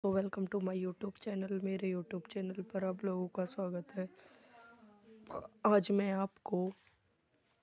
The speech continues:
एक दो हज़ार आठ की जापानी film है, जिसे Hirokozu कोरएडो द्वारा संपादित, लिखित और निर्देशित किया गया है। film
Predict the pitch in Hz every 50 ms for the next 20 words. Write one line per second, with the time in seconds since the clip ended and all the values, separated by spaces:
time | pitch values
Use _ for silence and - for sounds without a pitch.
0 | _ _ - - - 208 196 196 202 196 - 170 190 190 180 180 170 185 180 180
1 | 185 185 196 190 - - - 185 170 160 180 175 165 - 196 180 180 190 196 175
2 | - 180 165 180 175 175 170 - - - 175 170 165 165 - - - - - -
3 | - - - _ - 190 190 185 - 226 214 208 180 190 185 175 175 - 190 180
4 | 180 165 170 202 214 208 - - 185 175 175 180 180 - - _ - 185 175 180
5 | 180 180 170 165 170 185 175 170 170 165 165 170 170 - - 202 180 170 160 -
6 | 180 170 165 160 - 180 170 - - 180 170 165 - 180 175 165 - - - 175
7 | 170 170 170 165 165 165 165 160 156 165 170 165 - - 190 170 - - - 180
8 | 170 170 170 165 165 165 165 165 165 170 - - - - 175 165 165 160 _ _
9 | - 226 220 220 214 - - - - - - - - - - - - - - -
10 | 220 208 214 214 220 226 240 233 226